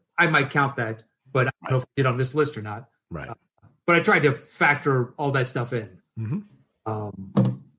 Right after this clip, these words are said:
Speaker 1: yeah, so it's a, just a weird kind of organic mix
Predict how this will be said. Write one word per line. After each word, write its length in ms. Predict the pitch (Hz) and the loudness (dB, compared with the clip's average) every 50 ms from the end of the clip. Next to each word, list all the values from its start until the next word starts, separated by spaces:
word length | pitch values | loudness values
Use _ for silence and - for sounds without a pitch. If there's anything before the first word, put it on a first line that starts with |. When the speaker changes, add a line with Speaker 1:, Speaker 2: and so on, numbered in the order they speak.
| _ _ _ _ _ _ _ _ _ _ _ _ _ _ _ _ | _ _ _ _ _ _ _ _ _ _ _ _ _ _ _ _
Speaker 1:
yeah, 120 | - 196 165 | 0 0 2
so 160 | 190 185 165 | 2 2 0
it's 120 | 151 - | 2 2
a, 160 | 170 151 156 147 | 0 0 0 -2
just 260 | 131 - 180 185 190 190 | -2 -2 -2 0 2 2
a 140 | 160 147 | 0 2
weird 580 | 139 131 127 147 160 165 165 170 165 160 143 131 - - - _ _ _ _ _ _ _ _ _ | 0 0 0 0 2 2 4 4 2 2 0 -4 -8 -12 -16 _ _ _ _ _ _ _ _ _
kind 180 | - 160 165 151 | -2 0 0 2
of 140 | 139 131 - - - | 0 -2 -4 -4 -2
organic 800 | 156 160 151 123 110 147 147 151 151 151 143 143 - - - _ _ - | 0 0 0 0 0 0 2 2 2 2 0 -2 -4 -10 -20 _ _ -10
mix 680 | 127 127 135 143 156 170 - - - - - - - | -6 -2 0 0 0 0 -2 -6 -6 -6 -8 -10 -14